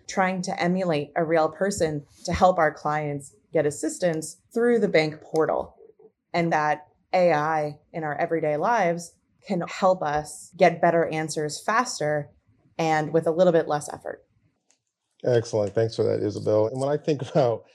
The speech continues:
Speaker 2: A I, even in my personal life, I think about my car and how when I get in it, it automatically knows the route that I take home, and it actually calculates how long it'll take me to get there,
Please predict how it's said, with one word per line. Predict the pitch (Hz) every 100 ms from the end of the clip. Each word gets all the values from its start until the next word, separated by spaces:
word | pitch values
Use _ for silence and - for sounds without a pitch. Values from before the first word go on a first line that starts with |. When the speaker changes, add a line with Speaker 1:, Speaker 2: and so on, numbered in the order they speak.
| -
Speaker 2:
A | 117 120
I, | 117 110 107
even | 113 110 113
in | 110
my | 104
personal | - 143 123 107
life, | 104 101 101
I |
think | 101 110 101
about | 104 101 101
my | 107 104
car | - 123 107 90 - _ _ _
and | 110 110
how | 113 113
when | 107 110
I | 107
get | 113 110
in | 120 110
it, | 110 - _ -
it | 117
automatically | - 113 113 110 107 107 101
knows | 110 110 107 104 98 -
the | 117
route | 104 110 107 107
that | 110 104
I | 104
take | - 104 101
home, | 107 107 104
and | 101
it | 101
actually | 101 104 107
calculates | - 143 139 107 101 101
how | - 104
long | 104 101 98
it'll | 101
take | - 101 101
me | 98 95 95
to | 95
get | 123 135
there, | 95 95 92